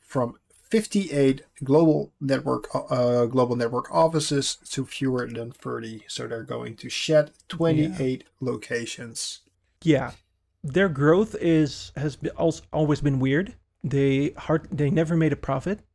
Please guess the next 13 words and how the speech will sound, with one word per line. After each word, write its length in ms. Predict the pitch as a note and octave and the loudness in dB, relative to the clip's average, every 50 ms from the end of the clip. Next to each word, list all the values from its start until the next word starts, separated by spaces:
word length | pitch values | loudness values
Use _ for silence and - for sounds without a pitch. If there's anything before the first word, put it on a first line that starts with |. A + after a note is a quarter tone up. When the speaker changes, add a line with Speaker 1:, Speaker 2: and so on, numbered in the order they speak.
| _ _ _ _ - | _ _ _ _ -2
Speaker 2:
Even 200 | D#3 C#3 D3 C#3 | 0 0 2 0
now, 160 | C3 C3 C#3 | 0 -2 -2
they're 220 | C#3 D3 C#3+ C#3 | -2 -2 -2 -2
ne-, 380 | C#3+ C#3+ B2+ C3+ C3+ C3+ C#3+ D3 - | -4 -6 -6 -4 -4 -4 -4 -4 -6
they're 200 | - C#3 C3+ C#3 | -4 -4 -2 -2
not 200 | C3 C#3 C#3+ C3+ | -2 -2 -2 -2
making 260 | C#3 C3 B2+ - C3 | -2 -4 -4 -4 -6
a 40 | B2 | -6
profit. 400 | - C#3+ C3+ C3+ - D3+ D#3 - - - - - | -4 -6 -6 -6 -6 -8 -8 -10 -10 -16 -10 -6
Every 260 | - C#3+ C3+ - D3+ | -4 -4 -2 -2 -4
profit 460 | D3 - - D3 C#3+ C#3 - C#3+ B2+ - | -4 -2 -2 0 0 0 -2 -6 -8 -6
you've, 220 | - C#3 C3 - - | -8 -8 -8 -8 -10
you, 260 | F3+ D3+ C#3+ C#3+ D3+ | -8 -6 -6 -6 -8